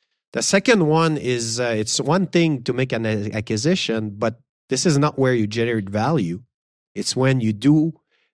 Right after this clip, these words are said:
deliver on, on those things that you saw that can create value. So talking here about integration. So make sure that you have a real clear integration plan,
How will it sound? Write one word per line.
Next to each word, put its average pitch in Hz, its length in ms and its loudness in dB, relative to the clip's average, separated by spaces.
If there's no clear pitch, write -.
deliver 131 880 2
on, 110 260 -2
on 113 160 0
those 107 260 -2
things 143 240 2
that 117 140 -4
you 110 120 -4
saw 120 280 -2
that 113 240 -6
can 104 180 -2
create 110 300 0
value. 107 560 -2
So 110 160 -4
talking 113 380 -4
here 120 120 0
about 104 260 -4
integration. 110 880 -4
So 120 240 0
make 139 300 4
sure 151 260 2
that 123 160 -4
you 104 180 0
have 120 380 0
a 101 100 -2
real 117 420 0
clear 123 460 -4
integration 113 840 -2
plan, 120 540 -6